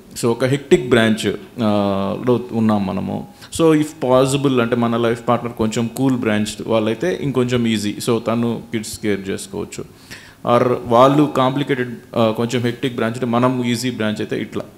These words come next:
So ఇట్లా దీన్ని బ్యాలెన్స్ చేసుకోవడం. And ఈ ట్రస్ట్, ఓ dedication, ఇవన్నీ almost అందరు డాక్టర్స్కి ఉన్నాయి. I believe that. మనం అందరం ప్రాక్టీస్ పర్ఫెక్ట్గానే చేస్తాం. Uh,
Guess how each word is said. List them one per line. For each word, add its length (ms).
So 260
ఇట్లా 240
దీన్ని 320
బ్యాలెన్స్ 380
చేసుకోవడం. 340
And 160
ఈ 40
ట్రస్ట్, 600
ఓ 80
dedication, 600
ఇవన్నీ 320
almost 420
అందరు 180
డాక్టర్స్కి 520
ఉన్నాయి. 220
I 80
believe 300
that. 140
మనం 220
అందరం 260
ప్రాక్టీస్ 500
పర్ఫెక్ట్గానే 540
చేస్తాం. 400
Uh, 480